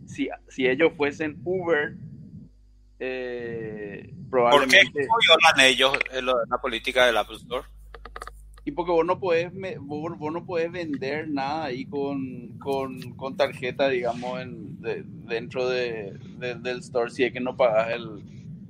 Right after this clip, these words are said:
Speaker 1: el treinta por ciento, ¿verdad? Y ellos venden con tarjeta ahí adentro.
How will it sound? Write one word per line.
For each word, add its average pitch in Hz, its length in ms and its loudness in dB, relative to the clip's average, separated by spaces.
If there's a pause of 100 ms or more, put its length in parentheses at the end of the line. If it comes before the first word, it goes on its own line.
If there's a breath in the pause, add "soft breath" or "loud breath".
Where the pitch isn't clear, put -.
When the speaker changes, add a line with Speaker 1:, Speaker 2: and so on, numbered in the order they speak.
(140)
Speaker 1:
el 123 160 -4
treinta 120 280 0
por 120 200 -2
ciento, 117 400 -2
¿verdad? 104 220 -8 (600 loud breath)
Y 120 120 2
ellos 123 260 6
venden 120 320 2
con 151 100 0
tarjeta 143 400 0
ahí 127 160 0
adentro. 110 440 -6